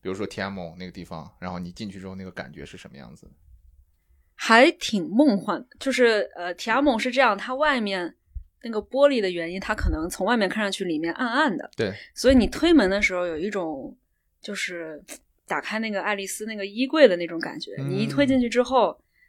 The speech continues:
Speaker 2: 呃，走过狭长的吧台还是很暗，但是你已经听到音乐了，
Speaker 1: 嗯。
Speaker 2: 你能感受到一些热烈的气氛，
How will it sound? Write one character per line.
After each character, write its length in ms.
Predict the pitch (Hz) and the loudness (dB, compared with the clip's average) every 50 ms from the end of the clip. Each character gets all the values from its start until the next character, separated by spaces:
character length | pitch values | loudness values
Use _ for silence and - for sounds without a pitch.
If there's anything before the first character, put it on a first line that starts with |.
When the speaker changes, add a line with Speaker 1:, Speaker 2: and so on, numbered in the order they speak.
| - - _ | -20 -18 _
Speaker 2:
呃， 100 | 180 185 | -14 -10
走 180 | - 180 170 | -4 -4 -2
过 140 | 151 196 214 | 0 0 -2
狭 220 | 208 - 185 170 202 | 0 0 -2 -4 -4
长 160 | - 190 190 | -4 -4 -4
的 100 | 202 202 | -4 -2
吧 220 | 196 208 208 220 | 2 4 4 4
台 320 | 220 - - - 117 120 - | 4 2 -6 -10 -8 -8 -8
还 220 | - - - - | -6 -4 -4 -2
是 100 | 196 226 | -2 -2
很 200 | 269 262 - 180 - | -2 -2 -4 -6 -6
暗， 280 | - 147 139 143 - - | -6 -10 -12 -12 -10 -6
但 100 | - 233 | -4 -2
是 120 | 226 220 226 | 0 0 0
你 120 | 208 220 | 0 0
已 60 | 226 | -2
经 120 | 202 196 190 | -2 -4 -6
听 180 | 180 - 247 254 | -2 0 2 2
到 140 | 247 226 | 2 2
音 220 | 226 240 262 277 285 | 0 0 2 4 4
乐 140 | 302 294 220 | 4 4 0
了， 120 | - - | -2 -8
Speaker 1:
嗯。 100 | - _ _ | -14 _ _
Speaker 2:
你 100 | 185 202 | -8 -4
能 140 | 208 240 294 | 0 2 4
感 180 | - 233 170 - | 4 4 4 4
受 100 | 220 240 | 0 0
到 140 | 240 240 | 0 0
一 80 | 233 233 | 0 -2
些 240 | 220 - 269 262 262 | -4 -2 2 4 4
热 220 | 269 277 302 277 | 4 4 4 4
烈 120 | 262 254 240 | 6 6 4
的 120 | 240 233 | 4 0
气 340 | 240 - - - - 285 208 | -2 -4 -12 -6 -6 -6 -6
氛， 100 | - | -6